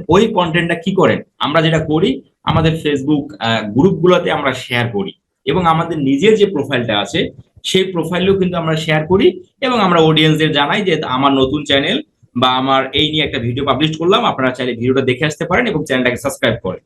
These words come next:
তো এই কাজটা কিন্তু আমরা করি। Then এই বিষয়টা আমরা যদি বাহিরের অডিয়েন্সের দিকে লক্ষ্য করি, যে যারা ইউনাইটেড স্টেটস আছে, যারা কানাডা আছে, ইউকে আছে, এই ধরনের দেশে যে না, যারা নাগরিক আছে,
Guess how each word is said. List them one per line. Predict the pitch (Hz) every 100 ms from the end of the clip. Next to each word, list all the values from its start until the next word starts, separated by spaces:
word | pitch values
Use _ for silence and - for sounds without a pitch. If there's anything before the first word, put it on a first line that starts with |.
| _ - - _
তো | 156 156 -
এই | 220 226
কাজটা | 226 - 214
কিন্তু | 196 202 202
আমরা | 170 170 101
করি। | 151 117 - - _ _ -
Then | 156 160 160
এই | - 185 220 247 226
বিষয়টা | - 120 147 - 240 - 120 123 147 _ - -
আমরা | 139 170
যদি | 180 185
বাহিরের | 196 190 107 160 196 220 226
অডিয়েন্সের | - 156 147 165 185 180 202 180
দিকে | 151 139
লক্ষ্য | 123 113 127 127
করি, | 117 110 - - _ -
যে | 117
যারা | 123 123 127
ইউনাইটেড | 131 131 131 120
স্টেটস | 117 120
আছে, | 117 117 120
যারা | 117 113
কানাডা | 113 117 117 120
আছে, | 113 120
ইউকে | 120 120 127
আছে, | 117 117 117 -
এই | 185 214
ধরনের | 185 185 190 190 185
দেশে | 131 135 170 196
যে | 180
না, | 135 117
যারা | 127 117
নাগরিক | 110 113 175 202
আছে, | 113 - 123